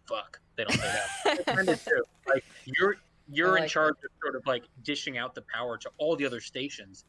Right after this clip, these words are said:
Speaker 1: So you
Speaker 2: Mm-hmm.
Speaker 1: need to be sort of, like, aware of, uh, the,
Speaker 2: What
Speaker 1: your
Speaker 2: everybody
Speaker 1: situ-,
Speaker 2: else is doing.
Speaker 1: your situational awareness, um, which I think is pretty interesting. Uh, I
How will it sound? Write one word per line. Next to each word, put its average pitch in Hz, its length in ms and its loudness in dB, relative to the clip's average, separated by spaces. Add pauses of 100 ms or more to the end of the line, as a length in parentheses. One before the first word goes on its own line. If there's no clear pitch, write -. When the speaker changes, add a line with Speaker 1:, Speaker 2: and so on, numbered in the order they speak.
(160)
Speaker 1:
So 185 60 -6
you 185 40 -2
Speaker 2:
Mm-hmm. 165 260 -2
Speaker 1:
need 202 60 -2
to - 60 -16
be - 280 -20
sort 151 120 0
of, 123 80 -6
like, 123 260 0
aware 123 500 2
of, 107 160 -4 (260)
uh, 107 380 -4
the, 127 60 -12
Speaker 2:
What 151 120 -2
Speaker 1:
your 147 80 0
Speaker 2:
everybody 143 160 -2
Speaker 1:
situ-, 135 80 -4
Speaker 2:
else 143 160 -8
is 156 160 -20
doing. 147 300 -18
Speaker 1:
your - 60 -6
situational 143 680 -2
awareness, 107 500 -8 (440)
um, 98 440 -2 (580)
which 147 160 2
I 135 100 2 (220)
think 127 160 -2
is 113 80 -6
pretty 107 240 -4
interesting. 143 400 -6 (400)
Uh, 107 260 2 (180)
I 143 120 2